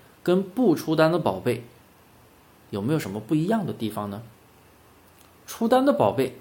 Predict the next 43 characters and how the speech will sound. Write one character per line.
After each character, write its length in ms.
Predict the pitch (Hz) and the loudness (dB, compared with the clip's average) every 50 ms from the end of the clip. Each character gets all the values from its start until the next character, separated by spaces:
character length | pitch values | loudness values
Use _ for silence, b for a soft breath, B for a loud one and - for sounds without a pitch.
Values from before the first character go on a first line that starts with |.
| - | -10
到 140 | - - 165 | -4 -2 -2
底 160 | 147 139 135 | 0 0 0
有 160 | 143 147 104 95 | 0 0 -2 -2
什 140 | - - | -4 -8
么 80 | 101 117 | -8 -8
特 260 | 117 - - 247 202 | -8 -2 0 2 2
点， 200 | 123 110 98 - - - - - - _ _ _ _ - - - - _ - | 2 0 -4 -8 -12 -18 -20 -20 -20 _ _ _ _ -20 -20 -20 -20 _ -4
有 120 | - 113 | -4 -2
什 120 | 104 - 107 | -2 -2 -4
么 100 | 120 151 | -4 0
共 240 | 160 247 233 170 123 | 2 4 4 4 2
同 180 | 113 110 117 | 0 -2 0
点？ 240 | 120 120 107 - - - - - _ _ _ - - - _ _ _ _ _ _ _ - - _ _ | 2 2 0 0 -4 -12 -20 -20 _ _ _ -20 -20 -20 _ _ _ _ _ _ _ -20 -20 _ _
那 120 | - 127 117 | -10 -8 -4
大 180 | 117 123 123 | -2 0 0
家 120 | 120 131 127 | 2 2 0
有 120 | 117 98 | 0 -2
没 100 | 98 104 | -2 -4
有 60 | 120 | -4
想 240 | 135 131 - - - | -4 -4 -6 -8 -6
过 100 | 104 123 | -6 -4
这 100 | 120 120 | -4 -4
个 100 | 110 107 | -4 -4
问 160 | 104 107 104 101 | -4 -4 -6 -8
题 100 | - 98 | -10 -12
呢？ 100 | 95 98 - - - - - - - _ _ - | -14 -14 -16 -18 -20 -20 -20 -20 -20 _ _ -4
如 120 | - 139 185 | -2 0 2
果 140 | 208 190 | 4 2
你 120 | 127 101 95 | 2 0 -2
能 200 | 95 98 110 143 | -4 -4 -4 -4
这 100 | 156 208 | -2 -2
么 100 | 196 156 | -4 -4
去 160 | 117 - - | -4 -6 -8
思 220 | 113 - - 147 147 | -8 -6 -6 -6 -6
考， 260 | 143 - 104 - - - - - - - - _ _ - | -4 -6 -6 -8 -8 -14 -20 -20 -20 -20 -20 _ _ -10
那 140 | 135 120 113 | -6 -4 -4
你 200 | 104 95 92 - - - _ | -4 -6 -8 -12 -16 -20 _
做 140 | - - 131 | -8 -6 -6
无 160 | 107 101 117 | -4 -4 -6
货 120 | 117 131 120 | -4 -4 -4
源 140 | 113 123 | -4 -4
淘 200 | 127 - - 107 | -6 -6 -4 -4
宝 200 | 110 147 110 - | -2 -2 -4 -6